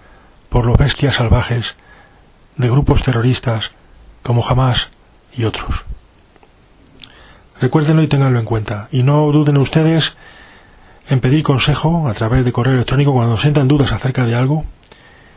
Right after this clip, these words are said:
Intenten evitar aquellos que se disfrazan de, de corderos, pero en realidad están difundiendo un mensaje buenista,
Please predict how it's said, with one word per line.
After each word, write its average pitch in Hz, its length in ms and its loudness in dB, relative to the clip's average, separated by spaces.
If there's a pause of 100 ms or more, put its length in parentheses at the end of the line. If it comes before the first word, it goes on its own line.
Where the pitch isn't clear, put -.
(220)
Intenten 175 520 2
evitar 165 500 2 (240)
aquellos 170 340 2
que - 80 0
se 143 120 2
disfrazan 135 440 2
de, 156 100 2
de 147 260 0
corderos, 139 520 2 (720)
pero 139 140 2
en 135 40 2
realidad 147 300 2
están 165 220 0
difundiendo 147 480 4
un 143 60 2
mensaje 127 340 2
buenista, 139 720 2